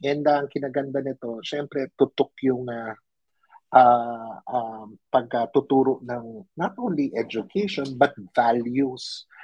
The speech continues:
Uh, taken na si Chris-, si, uh, si Celine is a very, uh, strong Christian, no? Um,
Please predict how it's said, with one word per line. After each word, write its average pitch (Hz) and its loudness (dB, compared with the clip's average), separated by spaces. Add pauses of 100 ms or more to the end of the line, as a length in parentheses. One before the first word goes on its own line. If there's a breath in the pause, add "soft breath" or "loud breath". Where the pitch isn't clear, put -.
(200 loud breath)
Uh, 113 -6
taken 127 -4
na 127 -6
si - -12
Chris-, - -6
si, 123 -4
uh, 113 -4 (320 loud breath)
si - -4
Celine 127 0
is 123 -12
a 117 -2 (440 loud breath)
very, 127 2 (160)
uh, 113 2
strong 147 0
Christian, 120 -6
no? 120 -14 (320 soft breath)
Um, 117 -2